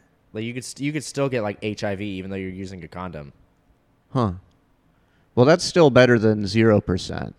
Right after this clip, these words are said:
Speaker 1: That is true.
Speaker 2: I'm saying these lambskins, I, it's, like, zero percent. It's purely to not get, uh, get 'em pregnant.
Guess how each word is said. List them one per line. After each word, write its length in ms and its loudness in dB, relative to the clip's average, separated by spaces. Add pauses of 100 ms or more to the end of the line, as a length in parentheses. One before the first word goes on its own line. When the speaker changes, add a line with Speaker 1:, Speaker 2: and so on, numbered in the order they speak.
(260)
Speaker 1:
That 140 -12
is 140 -14
true. 320 -10
Speaker 2:
I'm 100 0
saying 240 2
these 160 0
lambskins, 720 0
I, 40 2
it's, 220 -4
like, 160 2
zero 300 2
percent. 400 -4
It's 120 -8
purely 720 2 (640)
to 360 2
not 440 -4
get, 340 -2 (140)
uh, 340 -2
get 200 -2
'em 120 -6
pregnant. 500 -4